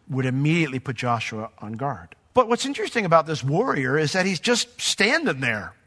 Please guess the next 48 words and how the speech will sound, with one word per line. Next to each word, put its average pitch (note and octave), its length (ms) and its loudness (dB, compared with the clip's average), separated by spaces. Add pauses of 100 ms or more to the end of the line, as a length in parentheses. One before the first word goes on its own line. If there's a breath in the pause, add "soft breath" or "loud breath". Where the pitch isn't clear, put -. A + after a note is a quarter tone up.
He G3 60 2
doesn't C4+ 280 4
run A3+ 220 4
when F3+ 120 2
he D#3+ 60 0
sees F#3 340 0
Joshua, D3 580 2
so F#3+ 140 0
he's F3 180 0 (180 soft breath)
clearly G#3+ 360 4
not D#3 200 4
from C#3 160 -6
Jericho. C3+ 640 0 (120)
But A3+ 100 4
that D#4 120 6
doesn't D#4 260 0
necessarily A3 580 6
make F3+ 220 2
him D#3+ 60 0
an E3+ 100 4
ally F3+ 440 8
either. G3 360 2
Perhaps E3+ 400 4
he's F#3+ 200 -6 (220 loud breath)
part G#3 220 8
of G3 80 4
another F#3 340 4
Amorite F#3+ 460 6
group G3 200 -4
come F3+ 180 0
to D3 80 6
help G3 260 6
Jericho. B3+ 560 8
Maybe G#3+ 260 6
he's A3+ 180 4
one A3+ 140 6
of A#3+ 80 4
Joshua's A#3 520 4
soldiers D#3 420 2
just F#3+ 200 -2
keeping G#3 280 2
an G#3+ 80 6
eye A3+ 160 8
on A#3 60 2
him. B3 200 2 (220 loud breath)
We A3 140 6
don't C4+ 280 4
know. C4 460 4